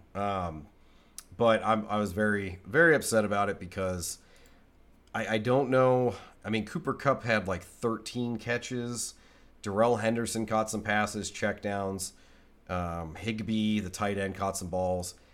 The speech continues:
It just, it seemed like they were never even looking Allen Robinson's way. It's like every time Stafford was in trouble or pressured, which was a lot because Buffalo's defense was all over him,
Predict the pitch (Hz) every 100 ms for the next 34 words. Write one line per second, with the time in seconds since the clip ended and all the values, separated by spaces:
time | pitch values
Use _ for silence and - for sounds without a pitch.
0 | - - 135 135 175 - 135 - 170 165
1 | 156 147 147 139 135 131 127 120 110 113
2 | - 113 110 107 107 104 98 87 107 127
3 | 85 95 90 - 110 123 120 120 107 -
4 | 110 107 104 104 95 90 - 92 98 95
5 | 90 - 95 87 98 98 90 87 - -
6 | 87 87 85 78 76 78 - 85 85 80
7 | 80 82 80 - 87 82 80 80 80 69
8 | 73 113 87 76 82